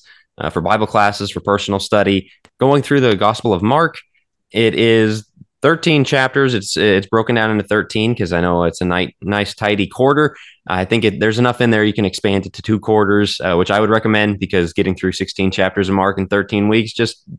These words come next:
doesn't quite do it justice. But, uh, it is adaptable in that way. It's something that will really hit the highlights, draw your attention to some of the things, some of the themes Mark is, is working through, some of the key words, some of,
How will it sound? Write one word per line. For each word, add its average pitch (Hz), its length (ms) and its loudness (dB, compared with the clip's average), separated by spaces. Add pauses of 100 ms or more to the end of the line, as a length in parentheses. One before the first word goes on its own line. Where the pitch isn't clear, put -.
doesn't 143 220 0
quite 117 220 0
do 113 120 2
it 92 60 2
justice. 82 420 -4
But, - 280 -2 (380)
uh, 95 240 2
it 131 80 4
is 160 140 2
adaptable 135 460 2
in 127 80 4
that 104 140 0
way. 120 260 0
It's - 200 -4
something 101 280 0
that 80 100 2
will 92 240 2
really 101 240 2
hit 104 160 -2
the 92 80 -4
highlights, 98 560 0
draw 92 220 0
your 90 180 0
attention 95 440 -4
to 95 320 0 (560)
some 123 180 -2
of 117 60 2
the 110 120 -2
things, 117 440 2
some 117 160 -2
of 95 80 2
the - 80 -6
themes 147 420 2
Mark 135 260 0
is, 127 240 -4
is 120 120 -4
working 123 280 0
through, 127 180 0
some 104 160 -4
of 90 40 -2
the 87 60 -4
key 110 200 -2
words, 98 440 0
some 98 160 0
of, 90 220 0